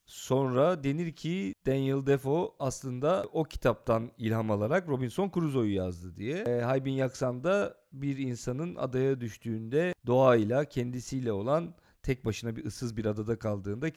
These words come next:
hem doğayla hem kendisiyle olan hesaplaşması anlatılır. Aklıma geldi. Spinoza'yı filan da yine çok etkilemiş bir kitaptır, e, Haybin Yaksan.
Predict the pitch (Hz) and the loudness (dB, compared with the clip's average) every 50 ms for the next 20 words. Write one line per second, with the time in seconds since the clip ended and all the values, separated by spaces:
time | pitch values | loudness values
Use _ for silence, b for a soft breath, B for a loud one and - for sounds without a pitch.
0 | - - 143 143 143 135 127 120 110 104 101 117 147 156 139 131 120 - 127 131 | -4 -4 -4 -2 -2 2 4 4 4 4 4 4 2 2 2 0 -4 -4 -6 -6
1 | 123 - - 139 117 107 117 165 185 156 - 147 139 - 143 131 - - 135 123 | -6 -6 -4 -2 0 0 0 0 0 2 2 2 2 2 0 0 0 -2 -6 -2
2 | - 131 117 104 98 87 - - - 82 - _ _ _ _ _ - - 123 - | -2 -2 -2 -2 -6 -10 -10 -12 -16 -16 -16 _ _ _ _ _ -8 -8 -8 -4
3 | - 135 127 127 123 117 98 90 90 98 147 175 185 B B B B B B - | -2 2 2 2 2 2 0 -2 -2 -2 -2 -2 -2 B B B B B B -12
4 | - - - 147 147 151 147 127 135 131 131 127 - 131 131 131 131 127 120 113 | -10 -6 -4 0 2 2 4 4 4 4 4 2 2 2 4 4 4 4 2 0
5 | 110 107 104 95 - 107 98 - - 98 95 - - - 98 95 98 101 - - | 0 0 -2 -2 -2 -4 -4 -4 -8 -10 -10 -8 -6 -4 -4 -2 -2 -4 -8 -10
6 | - 90 95 85 _ _ _ _ _ _ _ _ - - - 90 82 _ - - | -8 -8 -8 -8 _ _ _ _ _ _ _ _ -12 -8 -6 -6 -6 _ -10 -10
7 | 92 80 87 - _ _ _ - 95 90 87 98 95 92 87 98 95 95 92 87 | -10 -10 -10 -14 _ _ _ -6 -6 -4 -2 -2 -4 -4 -4 -6 -6 -6 -6 -8
8 | 87 - - 165 180 208 | -8 -8 -4 -4 -4 -4